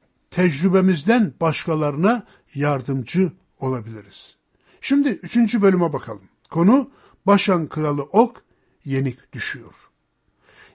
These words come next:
İsrail ulusunun çölde geçirdiği günleri anlatmaya devam eden Musa peygamber, şimdi bir başka Amorlu kralın onlara karşı geldiğini söyler. Rab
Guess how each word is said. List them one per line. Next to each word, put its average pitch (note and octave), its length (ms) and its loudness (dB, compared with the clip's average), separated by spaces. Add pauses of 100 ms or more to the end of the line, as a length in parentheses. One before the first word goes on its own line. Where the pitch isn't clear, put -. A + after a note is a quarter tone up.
İsrail A#3+ 520 0
ulusunun G3+ 680 2
çölde F#3+ 500 2
geçirdiği F3 760 -2
günleri E3+ 540 0
anlatmaya D#3 640 -2
devam D#3+ 260 2
eden C3+ 220 -4
Musa C3+ 320 -8
peygamber, C3+ 600 -4 (480)
şimdi A#3+ 420 -2
bir E3 220 0
başka F#3+ 640 -2
Amorlu D3+ 540 -2
kralın E3 520 -2 (420)
onlara D#3+ 600 0
karşı D#3+ 540 -2
geldiğini C3+ 800 -4 (100)
söyler. G#2 580 -16 (1200)
Rab C#3 180 -4